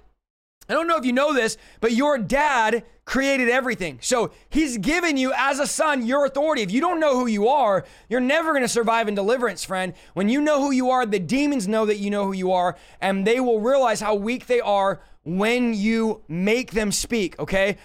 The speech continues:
There's something about you making them do something that discourages them and weakens them. You're gonna hear them say,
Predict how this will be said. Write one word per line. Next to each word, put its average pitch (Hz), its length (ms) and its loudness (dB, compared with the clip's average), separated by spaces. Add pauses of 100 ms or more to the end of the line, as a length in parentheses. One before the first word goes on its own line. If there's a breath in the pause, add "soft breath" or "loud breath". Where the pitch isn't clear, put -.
(140 loud breath)
There's 170 160 -4
something 269 420 -2
about 247 380 0
you 208 100 -2
making 220 480 0
them 262 160 2
do 277 140 2
something 214 340 -2
that 196 160 -2
discourages 220 640 -2
them 233 200 -2
and 190 200 -4
weakens 214 380 -4
them. 160 200 -4 (300 loud breath)
You're 180 100 0
gonna 233 140 0
hear 247 160 2
them 240 120 0
say, 214 420 -2